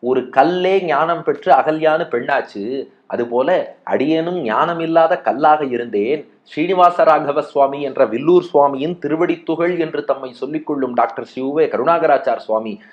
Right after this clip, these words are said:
அந்த திருவடி துகளின் தொடர்பாலே இந்த கல்லு கூட ஞானம் பெற்று அவருடைய கிரந்தத்துக்கே வியாக்கியானம் எழுதுகிறது என்று சொல்லி அதை எழுதத் தொடங்கினேன்.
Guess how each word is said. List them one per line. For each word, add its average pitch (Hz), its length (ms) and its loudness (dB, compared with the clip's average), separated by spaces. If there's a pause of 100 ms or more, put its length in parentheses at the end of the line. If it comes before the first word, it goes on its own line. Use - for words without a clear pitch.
அந்த 107 240 0
திருவடி 180 360 2
துகளின் 143 420 -2
தொடர்பாலே 110 640 4 (220)
இந்த 143 320 4
கல்லு 165 320 2
கூட 160 200 2
ஞானம் 135 380 -2
பெற்று 120 440 0 (120)
அவருடைய 139 500 4
கிரந்தத்துக்கே 139 640 -2
வியாக்கியானம் 139 680 2
எழுதுகிறது 107 540 -4 (200)
என்று 131 300 0
சொல்லி 135 280 -2
அதை 135 180 2
எழுதத் 131 380 -2
தொடங்கினேன். 104 520 -8